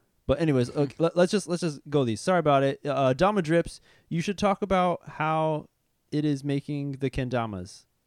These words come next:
Speaker 1: How is it making kendamas?
Speaker 2: How
Speaker 1: It's
Speaker 2: is it
Speaker 1: hard.
Speaker 2: making kendamas?
Speaker 1: It's pretty, it's pr-, it's hard if you're doing it by hand, and
Speaker 2: Yeah,
Speaker 1: if you're
Speaker 2: it
Speaker 1: ordering
Speaker 2: takes
Speaker 1: from a
Speaker 2: practice.
Speaker 1: company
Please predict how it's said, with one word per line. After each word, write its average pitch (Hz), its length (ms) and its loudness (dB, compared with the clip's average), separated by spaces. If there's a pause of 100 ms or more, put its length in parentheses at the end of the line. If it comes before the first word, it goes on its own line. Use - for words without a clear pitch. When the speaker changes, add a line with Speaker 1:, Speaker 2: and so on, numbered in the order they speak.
Speaker 1:
How 151 180 0
is 147 120 -2
it 143 100 -4
making 135 280 -6
kendamas? 107 600 -8
Speaker 2:
How 113 120 -14
Speaker 1:
It's 139 120 -2
Speaker 2:
is 135 60 -10
it - 20 -2
Speaker 1:
hard. 165 200 4
Speaker 2:
making 120 260 -8
kendamas? 104 560 -18 (140)
Speaker 1:
It's 135 180 -4
pretty, 175 340 -4
it's 156 180 -8
pr-, - 180 -14
it's 156 200 -6
hard 190 360 -4
if - 240 -10
you're 156 160 -6
doing 170 240 -8
it 156 100 -10
by 156 180 -2
hand, 170 440 -8 (300)
and 135 440 -6
Speaker 2:
Yeah, 170 280 -4
Speaker 1:
if 143 160 -4
you're 143 140 -2
Speaker 2:
it 131 40 -6
Speaker 1:
ordering 156 300 -2
Speaker 2:
takes 165 140 -8
Speaker 1:
from 160 180 -2
a 147 160 -2
Speaker 2:
practice. 139 180 -4
Speaker 1:
company 180 640 -6